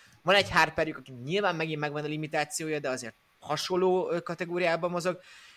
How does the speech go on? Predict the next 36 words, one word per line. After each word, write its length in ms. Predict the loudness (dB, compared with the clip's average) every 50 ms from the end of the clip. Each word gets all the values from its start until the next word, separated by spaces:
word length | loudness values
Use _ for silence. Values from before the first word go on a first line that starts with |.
| _ _ _
Ö, 180 | -2 0 2 2 2
itt 160 | 0 -2 0
van 200 | 2 2 2 4 6
Peña, 360 | 6 6 6 6 6 6 6
aki 260 | 6 4 2 -2 -2 -2
azért 260 | -2 -2 -4 -4 0
tavaly, 320 | 0 2 4 6 4 4
főleg 180 | 2 0 -4 -4
a 40 | -4
szlovén 320 | -6 -4 -4 -4 -4 -4
körön 240 | -6 -8 -8 -8 -8
ugye 180 | -8 -8 -10
kiemelkedően 760 | -10 -6 -2 -2 0 2 2 0 0 0 -2 0 0 0 0 0
teljesített, 580 | 0 0 0 0 -2 -4 -4 -4 -6 -6 -6 -10
és 160 | -12 -6 0
talán 280 | 2 4 6 6 4
lehet 260 | 2 0 -2 -4 -8 -10
egy 80 | -8
Grand 300 | -4 -2 -2 -2 -2 -4
Tour, 300 | -6 -6 -4 -2 -2 0
ö, 240 | 2 2 2 2 0 0 -4 -10 -20 -20 -20 -20 -20 -20 -20 _ _ -4
potenciálja 680 | -4 -2 0 0 -2 0 0 2 4 6 6 6 6 4
is, 220 | 4 2 0 -2
és 100 | -4 -4
hát 120 | -6 -6 -6
még 120 | -6 -6
ugye 160 | -2 -2 -2
Zannáról 460 | 2 2 2 4 4 4 2 2 2
is 100 | -2 -4
beszéltek, 540 | -4 -4 -4 -4 -2 -4 -4 -4 -4 -8 -8
hogy 100 | -6 -6
megpróbálják 500 | -6 -6 -6 -6 -8 -4 -2 -2 -4 -4
felépíteni 500 | -4 -6 -4 -4 -4 -8 -10 -14 -12 -12
Grand 260 | -10 -8 -8 -8 -8
Tour 160 | -8 -10 -8 -6
menőként. 680 | -4 -4 -4 -4 -6 -6 -4 -2 -2 0 -2 -2